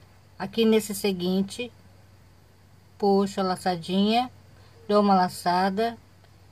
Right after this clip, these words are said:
arremato dois, uma laçada. Então, aqui eu já tenho três pontos. Então, aqui no seguinte, puxo uma laçadinha,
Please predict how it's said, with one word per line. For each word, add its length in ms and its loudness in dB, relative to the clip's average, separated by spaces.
arremato 520 0
dois, 640 -6
uma 200 2
laçada. 520 -2
Então, 180 -4
aqui 180 -2
eu 60 -2
já 100 -2
tenho 260 -2
três 340 -2
pontos. 560 -12
Então, 160 0
aqui 200 2
no 100 4
seguinte, 800 -2
puxo 360 2
uma 160 -4
laçadinha, 720 -4